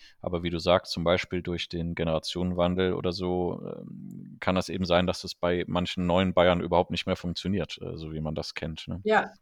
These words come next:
Speaker 2: genau, genau, ja.
Speaker 1: Und das Wording finde ich auch ein super spannende, äh, dass du sagst, weil ja auch ich empfehle immer, dass man zum Beispiel S-E-O-Audits und sowas macht, sind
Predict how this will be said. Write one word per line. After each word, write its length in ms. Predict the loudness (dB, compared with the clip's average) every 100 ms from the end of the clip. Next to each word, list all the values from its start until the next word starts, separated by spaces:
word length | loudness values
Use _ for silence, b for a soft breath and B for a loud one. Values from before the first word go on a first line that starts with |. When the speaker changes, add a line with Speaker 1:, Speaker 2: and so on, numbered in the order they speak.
| _
Speaker 2:
genau, 500 | -4 -2 0 -2 -6 -14 -14
genau, 400 | -8 -6 -4 -4
ja. 220 | -6 -8 B B B B B
Speaker 1:
Und 180 | -2 0
das 200 | -2 4
Wording 340 | 6 6 4
finde 180 | 2 2
ich 60 | 4
auch 160 | 2
ein 80 | 0
super 260 | -2 0 0
spannende, 1120 | 0 0 0 0 -2 0 0 0 -2 -4 -4
äh, 20 |
dass 180 | -4 -4
du 80 | -4
sagst, 420 | 4 4 4 0
weil 140 | 0
ja 240 | 0 -2 -4 -10 -8
auch 220 | -8 -6
ich 160 | -6
empfehle 400 | -6 -4 -2 -2
immer, 200 | -2 -2
dass 160 | -4 -4
man 100 | -8
zum 140 | -4
Beispiel 320 | -4 -4 -6 -6
S-E-O-Audits 840 | -6 -6 -4 -2 0 0 -2 -6
und 80 | -8
sowas 280 | -6 -6 -4
macht, 340 | -4 -6 -12 -12
sind 360 | -6 -4 -4